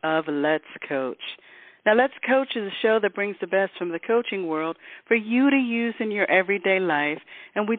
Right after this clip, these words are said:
talk about what coaching can do for you. We bring you some great small business ideas and some good news stories and stories about people who are paying it forward in their everyday lives. My name is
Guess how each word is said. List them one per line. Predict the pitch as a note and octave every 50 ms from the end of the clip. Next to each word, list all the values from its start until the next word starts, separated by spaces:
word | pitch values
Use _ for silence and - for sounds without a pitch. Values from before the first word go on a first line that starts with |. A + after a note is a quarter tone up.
| - - -
talk | B3 B3+ C#4 C#4+ - C#4+
about | B3 A3+ G#3 G3+ F3
what | G3 F#3+ -
coaching | - F#3 F3 F3 - F#3 F3+ E3+
can | - E3+ E3+
do | D#3 D3+ D3+ C#3+ -
for | - E3+
you. | F3 F#3 A3 A3+ G#3 F3 D3 D3+ _ _ _ _ _ _ _ _ _ -
We | F#3+ F#3+
bring | F3 E3 E3+ E3 E3 D#3+
you | D3+ D3+ C#3+ - -
some | C#3 C#3+ C#3+
great | C3 C3+ C3 B2+ - - - -
small | C#3 C3 B2 A#2+ -
business | - A#3+ B3+ - C4 B3 A#3 -
ideas | A#3 A3+ A3+ A#3 A3+ A#3 A#3 A3+ A3 A3 A3 A3 - _ - - - - - - G#3
and | A3 A3 - -
some | C4+ B3+ B3+ B3
good | - B3+ B3+ A#3
news | C4 B3+ B3+ C4+ C#4 C4 - - -
stories | - D3+ C#3+ C3+ C3+ C#3 C#3 D3+ - - - _ _ _ _ -
and | - G3+ - -
stories | - - G#3+ G#3+ A3 G#3+ G3
about | G#3 G3+ G3+ G3+ G3 -
people | - - C4+ C#4 C4+ - F#3+ F#3 F#3+ G3 _ _ _ _ _ -
who | - G3+
are | F#3+ F3+
paying | - - F#3+ F#3 F3+ F#3 F#3+
it | G3 - -
forward | B3+ A#3+ G#3+ F3+ D#3+ D#3 D#3 D#3 - -
in | E3 D#3 D3+
their | D#3 D3 - - -
everyday | F3 E3+ E3+ E3+ E3 F3 F3+ F#3 E3+ E3 D#3 D#3 D#3 D#3 D3+
lives. | D#3 D3+ C#3+ C3+ C3 C3 B2+ C3 C3 - - _ _ _ _ _ - _ - - - _ _ _ _
My | - E3 D#3+ D#3+ E3
name | E3+ E3+ E3+ F3
is | E3+